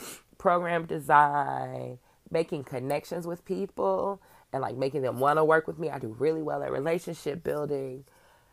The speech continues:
Like, I do well. And I don't have to hide it or lie about it or act like it's not true. I do well. And when I get the opportunity to do those things,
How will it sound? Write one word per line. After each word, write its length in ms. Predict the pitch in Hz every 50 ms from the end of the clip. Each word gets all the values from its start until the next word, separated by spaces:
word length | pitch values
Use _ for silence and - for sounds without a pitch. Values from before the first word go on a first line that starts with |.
| _ _ _ _ _ _ _ -
Like, 300 | - - 330 - - _
I 80 | - 254
do 140 | 240 330 311
well. 480 | 285 294 - - 226 160 127 - - - _ _ _ _ -
And 100 | 240 247
I 80 | 254 262
don't 100 | 262 269
have 140 | 277 254 -
to 80 | -
hide 340 | 226 233 262 240 247 247 247
it 160 | 254 254 240 -
or 100 | 214 214
lie 240 | 226 233 214 214 233
about 420 | 240 226 240 226 220 220 226 220
it 120 | 226 220 -
or 140 | 185 190 -
act 220 | - 208 220 214 -
like 160 | 226 214 -
it's 140 | 214 208 -
not 200 | 214 202 - -
true. 480 | - - 240 220 196 160 139 131 147 - _ _ _ _ _ _ _
I 260 | - 180 190 196 196 190
do 300 | 160 - 175 180 175 180
well. 540 | 175 156 165 151 135 123 113 92 58 - - _ - - -
And 80 | - 185
when 100 | 190 202
I 60 | 208
get 140 | 196 233 190
the 120 | 226 -
opportunity 720 | - 208 208 - 208 202 - - 233 247 262 254 196 190 190
to 100 | 185 180
do 220 | 147 147 170 190
those 240 | 185 185 - - 185
things, 420 | - - 180 185 196 202 220 214